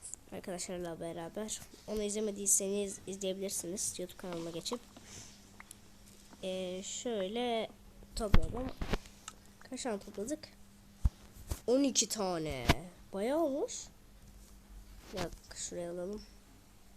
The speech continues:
Heh. Toplam da çok oldu. Neyse. O zaman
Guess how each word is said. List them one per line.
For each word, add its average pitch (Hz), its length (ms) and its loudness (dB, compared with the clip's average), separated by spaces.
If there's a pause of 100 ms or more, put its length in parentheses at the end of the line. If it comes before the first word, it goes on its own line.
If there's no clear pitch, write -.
(240)
Heh. 190 160 -10 (1400)
Toplam 262 520 2
da 220 100 -2
çok - 360 -6
oldu. 127 340 -6 (800)
Neyse. 262 560 6 (760)
O 233 40 0
zaman 262 440 6